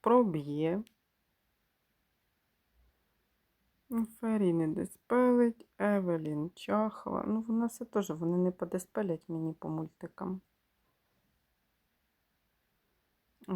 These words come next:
Фронда, не знаю, чесно. Ніби якийсь і слабовато. Взяти цього пана.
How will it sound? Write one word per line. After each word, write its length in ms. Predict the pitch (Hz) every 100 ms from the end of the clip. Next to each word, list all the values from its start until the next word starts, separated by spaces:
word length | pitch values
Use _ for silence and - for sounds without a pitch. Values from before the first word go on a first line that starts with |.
| 180
Фронда, 560 | - 190 208 190 160
не 200 | 180 190
знаю, 600 | 151 143 147 147 - 180 - _ _ _
чесно. 680 | - - 165 - - 170 170 - _ _ _ - - _ -
Ніби 380 | 190 196 170
якийсь 420 | 156 151 - 180 -
і 60 |
слабовато. 1000 | - - 160 156 151 170 208 208 - 190 - _ _ _ _ _ _ _ _ _ _ _ _
Взяти 340 | 185 214 240 240
цього 320 | - 220 240
пана. 440 | - 165 165 196